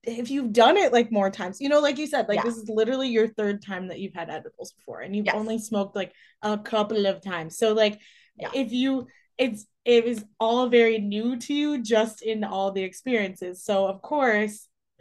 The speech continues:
Speaker 1: <laughs> playing Mario Kart for you wasn't gonna be, <laughs> like,
Speaker 2: Yeah.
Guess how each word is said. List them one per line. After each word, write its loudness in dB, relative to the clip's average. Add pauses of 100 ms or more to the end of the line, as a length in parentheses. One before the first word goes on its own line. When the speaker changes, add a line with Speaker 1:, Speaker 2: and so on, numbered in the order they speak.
(120)
Speaker 1:
<laughs> -8
playing 6
Mario 0
Kart 0
for -4
you -6
wasn't 0
gonna -4
be, -2
<laughs> -2
like, 0 (440)
Speaker 2:
Yeah. 4